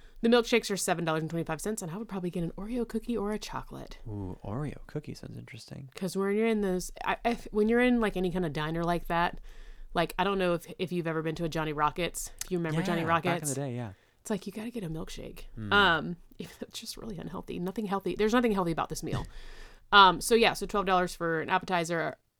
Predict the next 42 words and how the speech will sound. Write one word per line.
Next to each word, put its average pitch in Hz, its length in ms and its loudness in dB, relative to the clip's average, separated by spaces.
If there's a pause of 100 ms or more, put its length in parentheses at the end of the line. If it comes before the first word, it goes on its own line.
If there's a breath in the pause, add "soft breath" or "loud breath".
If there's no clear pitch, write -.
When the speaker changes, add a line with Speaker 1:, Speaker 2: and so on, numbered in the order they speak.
(180)
Speaker 1:
twenty-five 180 340 2
dollars 151 280 0
for 165 100 -8
the 147 60 -4
burger, 151 360 -4
burger 165 300 -2
and 151 140 -6
fries, 190 280 6
and 175 160 0
then 160 100 0
the 160 60 -2
milkshake, 156 380 -4
seven 156 300 -4
twenty-five. 147 580 -4 (640 soft breath)
Plus, 233 380 8
I 190 80 0
mean, 185 240 4
you 170 100 -4
can 175 220 -2
get, 156 360 -2
um, 151 540 -2 (1040)
I 180 60 -2
mean, 175 200 -2
if - 160 -10
you're 170 80 -4
gonna 170 140 -2
get 160 100 -4
a 160 60 -4
drink 156 300 -4
too, 160 180 -6
then 147 140 -6
that's 143 180 -6
gonna - 220 -10
cost - 260 -12
you 95 120 -10
as - 120 -10
well - 240 -10
if - 80 -14
you're - 80 -12
not - 140 -12
getting - 200 -12
water. - 220 -12